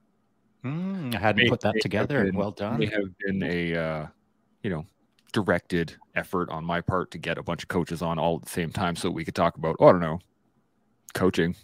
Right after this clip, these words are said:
Speaker 2: <laughs>
Speaker 1: There's no way that'll ever happen.
Speaker 2: Right? <laughs> No.
Speaker 1: Just no way.
Speaker 2: Uh, but it goes into what you say there, Sean, is that, uh, there is smoke out there, and a lot of people will use that as an excuse. I mean,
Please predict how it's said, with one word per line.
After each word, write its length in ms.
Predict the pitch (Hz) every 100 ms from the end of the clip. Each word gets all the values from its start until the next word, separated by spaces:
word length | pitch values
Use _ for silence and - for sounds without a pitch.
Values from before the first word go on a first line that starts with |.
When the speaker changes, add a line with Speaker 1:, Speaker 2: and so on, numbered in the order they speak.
| _
Speaker 2:
<laughs> 540 | - - - - - -
Speaker 1:
There's 180 | 113 123
no 140 | 127
way 200 | 104 113
that'll 320 | 110 98 92
ever 180 | 90 82
happen. 440 | 87 82 - 82 - -
Speaker 2:
Right? 600 | 156 - 254 - 311 - -
<laughs> 40 | - -
No. 220 | 147 143 - -
Speaker 1:
Just 200 | - 160
no 80 | 170 170
way. 260 | 190 185 127 - -
Speaker 2:
Uh, 220 | 113 113 107 -
but 160 | 120 131
it 160 | -
goes 240 | - 151 139
into 160 | 127
what 100 | 113
you 80 | 95
say 220 | 98 123
there, 160 | 101 92
Sean, 260 | 90 90 87
is 140 | 80
that, 240 | 95 87 - - - - _ _
uh, 80 | - 76
there 200 | 107 107
is 140 | 117 110
smoke 420 | - - 117 113
out 160 | 90
there, 140 | 73 78
and 100 | 82
a 20 |
lot 160 | 90 95
of 80 |
people 240 | 95 - 92
will 120 | 90
use 260 | 90 110 104
that 220 | 82 -
as 200 | 85 85
an 60 |
excuse. 480 | 87 - - 123 -
I 40 | 82
mean, 300 | 82 78